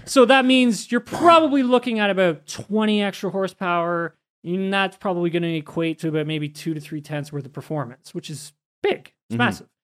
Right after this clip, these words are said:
Speaker 1: And so then on the opposite side of that, you have to take a look at,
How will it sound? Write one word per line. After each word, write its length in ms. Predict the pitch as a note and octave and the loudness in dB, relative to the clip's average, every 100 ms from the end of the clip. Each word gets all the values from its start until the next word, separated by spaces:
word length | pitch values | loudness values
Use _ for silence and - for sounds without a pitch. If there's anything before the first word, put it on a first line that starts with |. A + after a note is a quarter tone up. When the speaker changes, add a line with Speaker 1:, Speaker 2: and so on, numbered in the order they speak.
| _ _ _ | _ _ _
Speaker 1:
And 140 | - D#3 | -8 -2
so 140 | G3 | 0
then 280 | D#3 G#3+ G#3 | 2 2 2
on 100 | F#3 | 2
the 220 | E3+ D#3 - | -2 -4 0
opposite 300 | C4+ G#3 D#3+ | 0 0 -6
side 200 | D3 C3+ | -4 -6
of 40 | B2+ | -6
that, 260 | D3 G3+ | -8 -6
you 200 | D#3 E3+ | -4 -4
have 200 | C3 D3+ | -4 -8
to 60 | D3 | -8
take 200 | D3+ D3+ | -6 -4
a 40 | |
look 200 | C#3+ C#3+ | -4 -4
at, 280 | D#3 D#3+ E3+ | -2 -2 -2